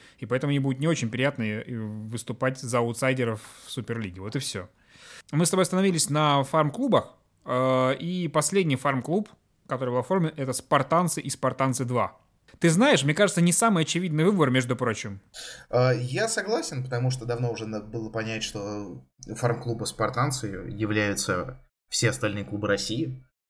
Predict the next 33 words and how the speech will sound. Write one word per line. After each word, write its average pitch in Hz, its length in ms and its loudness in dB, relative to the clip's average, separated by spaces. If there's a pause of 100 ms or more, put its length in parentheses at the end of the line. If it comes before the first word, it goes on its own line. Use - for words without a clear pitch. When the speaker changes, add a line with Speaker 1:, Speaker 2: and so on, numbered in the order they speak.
Speaker 2:
Мы 107 140 -6
уже 101 160 -4
дожили 104 340 0
до 98 100 -2
того 101 140 -4
момента, 98 220 -2
что - 180 -2
можем 95 300 -2
так 92 120 0
говорить. 101 440 -2
Мы 107 100 2
взяли 95 280 0
это 87 200 -6 (260)
первенство, 98 540 -2 (140)
э, 101 280 2
у 104 260 2
Патриотов, 98 420 0 (200)
и - 60 2
вот 110 120 4
теперь 113 260 0
это 98 120 -4
мы. 98 300 -4 (180)
Не 131 160 0
знаю 123 280 -4
никаких 110 280 -10
«Спартанцев 110 520 -10
два», 165 220 -6
в 131 80 -14
глазах 110 360 -6
их 98 240 -14
не 110 100 -8
видел, 107 360 -8 (140)
поэтому, 92 540 -10